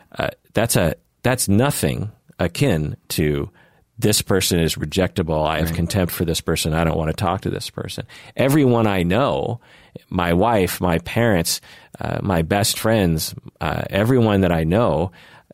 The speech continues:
Speaker 1: close enough, I have significant criticisms of in my mind, or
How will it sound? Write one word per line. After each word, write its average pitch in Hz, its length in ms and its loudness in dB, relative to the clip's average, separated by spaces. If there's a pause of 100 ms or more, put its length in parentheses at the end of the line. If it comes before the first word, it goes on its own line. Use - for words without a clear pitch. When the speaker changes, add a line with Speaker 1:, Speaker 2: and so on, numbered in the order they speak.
(140)
Speaker 1:
close - 460 0
enough, 78 500 -4 (260)
I 160 140 0
have 104 400 2
significant 104 1000 0
criticisms 92 720 0
of 85 180 0
in 85 100 0
my 82 160 0
mind, 107 480 0
or 85 340 0